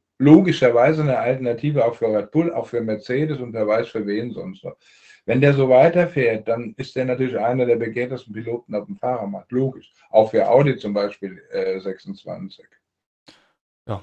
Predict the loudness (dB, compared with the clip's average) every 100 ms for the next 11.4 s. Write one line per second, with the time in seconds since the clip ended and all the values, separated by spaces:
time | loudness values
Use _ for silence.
0 | _ -6 -4 -4 -6 -6 -2 -4 -2 -2
1 | 0 -2 -2 0 0 -2 -2 -2 -2 -4
2 | -6 -6 -8 -8 -4 -8 -4 -4 -2 -6
3 | -8 -8 -8 -10 -10 -10 -6 -6 -6 -8
4 | -8 -10 -6 -6 -6 -10 -10 -8 -4 -4
5 | -4 -4 -6 -8 -10 -12 -10 -8 -8 -8
6 | -8 -8 -8 -10 -14 _ 0 2 2 2
7 | 0 -2 -8 -4 -4 -4 2 4 6 4
8 | 2 0 0 0 -2 -2 0 -2 -4 -4
9 | -2 0 0 0 -4 -4 0 -2 -2 -8
10 | -6 -6 -4 -4 -4 -6 -6 -4 -8 -8
11 | -4 -2 -2 -4